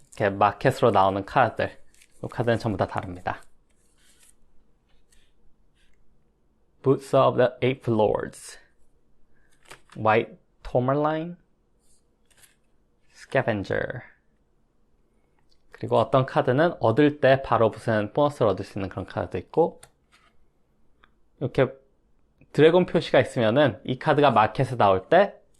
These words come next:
드래곤이 발동합니다. 드래곤이 깨어나서 그 백에서 큐브 뽑고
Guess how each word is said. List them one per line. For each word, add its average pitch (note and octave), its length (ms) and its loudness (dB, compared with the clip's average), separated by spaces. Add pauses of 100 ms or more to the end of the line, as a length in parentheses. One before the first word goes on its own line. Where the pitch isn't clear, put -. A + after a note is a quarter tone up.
(180)
드래곤이 B2 380 4
발동합니다. G2 720 0
드래곤이 G#2+ 360 4
깨어나서 C#3 640 2 (840)
그 - 160 -20 (340)
백에서 D#3 500 4
큐브 F3 260 -2
뽑고 - 500 -2